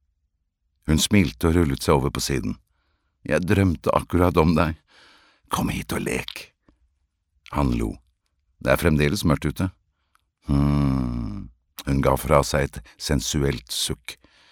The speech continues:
«I så fall må du definitivt komme hit og leke.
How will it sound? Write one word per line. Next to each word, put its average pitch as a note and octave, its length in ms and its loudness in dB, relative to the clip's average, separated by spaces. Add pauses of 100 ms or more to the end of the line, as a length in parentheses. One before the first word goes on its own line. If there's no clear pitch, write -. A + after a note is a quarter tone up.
(480)
«I C#2+ 80 -2
så F2+ 160 2
fall E2+ 220 0
må E2 100 0
du G2 80 0
definitivt G2+ 800 -2
komme D2 220 -2
hit - 320 -8
og C2+ 100 0
leke. - 460 -8